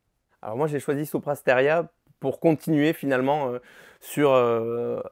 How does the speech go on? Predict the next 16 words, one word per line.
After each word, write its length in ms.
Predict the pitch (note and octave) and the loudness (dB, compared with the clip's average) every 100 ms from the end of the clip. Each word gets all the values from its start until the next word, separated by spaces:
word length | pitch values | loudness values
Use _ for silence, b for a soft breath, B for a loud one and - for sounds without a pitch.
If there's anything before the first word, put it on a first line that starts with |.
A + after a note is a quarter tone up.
| - | -2
un 140 | C3 | -2
projet 640 | B2+ D3 D#3 C#3 D#3 F3 E2 - - | 0 4 6 6 4 2 0 -14 -16
sur 200 | - C#3+ | -2 2
lequel 220 | C3+ E3+ | 4 2
j'avais 140 | D3+ C#3 | 2 0
contribué 560 | D3 - D3+ C#3 D3+ | -2 -2 -4 0 -2
chez 180 | - B2+ | -2 -4
un 80 | B2+ | -2
concurrent 440 | D3 C3 D3 C#3+ | -4 -2 -2 -2
pour 120 | - | 2
l'appel 260 | B2+ B2+ C3 | 2 4 2
d'offres 300 | C3 E3 - | 2 0 0
et 100 | A2+ | -4
Soprasteria 600 | - B2+ C#3 - B2+ C#3+ | -4 -4 -4 0 0 2
l'a 80 | B2+ | 0
remporté. 440 | A#2+ B2 - C#3+ | -4 -8 -6 -8